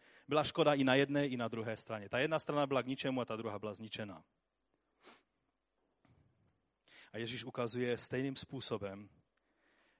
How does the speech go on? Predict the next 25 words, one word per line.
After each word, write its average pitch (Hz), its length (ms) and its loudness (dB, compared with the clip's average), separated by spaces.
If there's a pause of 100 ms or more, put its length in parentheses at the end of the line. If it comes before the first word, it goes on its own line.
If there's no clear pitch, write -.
na, 101 380 -8 (400)
na 110 80 -16
stejný 123 380 -4
problém. 120 520 -4 (760)
Ukazuje 147 380 2
to 151 120 2
na 139 100 2
nebezpečí, 156 760 2
které 143 520 0
se - 200 -2
pak - 380 0
v 120 120 -10
dějinách 147 400 0
napl-, 156 340 -2
naplnilo. 143 640 -4 (420)
A 127 100 -6
to 139 100 -2
z - 140 -4
obou 147 220 0
stran. 135 460 -6 (720)
Ta 107 120 -4
nová 151 300 4
záplata 151 540 2
mesiánského 127 880 -4 (200)
učení, 147 640 -4